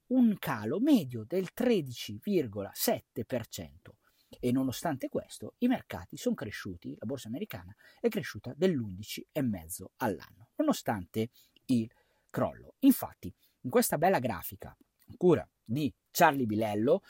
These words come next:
dove trovo la maggior parte dei, eh, dati economici, eh, vedete, eh, dal millenovecentocinquanta al duemilaventicinque, nella colonna D D in rosso, drawdown,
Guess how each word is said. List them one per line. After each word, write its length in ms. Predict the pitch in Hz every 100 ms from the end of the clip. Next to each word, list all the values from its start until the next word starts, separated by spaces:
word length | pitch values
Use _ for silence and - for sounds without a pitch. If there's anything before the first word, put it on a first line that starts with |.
| - _
dove 180 | 123 110
trovo 400 | 127 110 101 - _ _ _ _ _ _ - -
la 100 | 110
maggior 300 | 117 110 104
parte 520 | 127 117 98 78 87
dei, 320 | 113 107 90 - - - _
eh, 360 | 90 92 85 82
dati 560 | 98 117 104 - 78 - _ -
economici, 760 | 113 143 127 92 117 - 269 - - - _
eh, 200 | - 170
vedete, 720 | 147 269 202 127 - 101 92 -
eh, 360 | 113 101 92 90
dal 180 | 123 139
millenovecentocinquanta 1200 | 247 220 151 - 170 - 139 131 127 92 - 76 -
al 180 | 147
duemilaventicinque, 1120 | 120 160 180 127 147 - 254 202 175 - 247 302 _ - - _
nella 360 | 196 226 160 -
colonna 760 | 156 160 156 117 92 76 82
D 260 | 101 117 196
D 260 | 143 151 110 -
in 160 | 131 135
rosso, 460 | 127 107 - 180
drawdown, 640 | 156 151 139 104 98 107